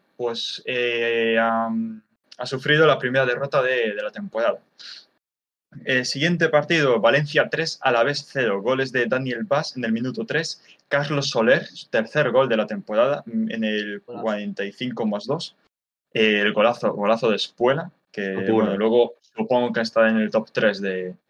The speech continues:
Speaker 1: de goles de Miguel, mejores goles de la
Speaker 3: Hombre,
Speaker 1: jornada.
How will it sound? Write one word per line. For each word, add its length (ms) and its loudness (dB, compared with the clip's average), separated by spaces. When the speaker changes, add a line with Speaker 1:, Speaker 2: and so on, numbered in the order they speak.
Speaker 1:
de 540 2
goles 680 0
de 280 0
Miguel, 360 2
mejores 300 -4
goles 180 2
de 80 2
la 60 4
Speaker 3:
Hombre, 160 2
Speaker 1:
jornada. 320 2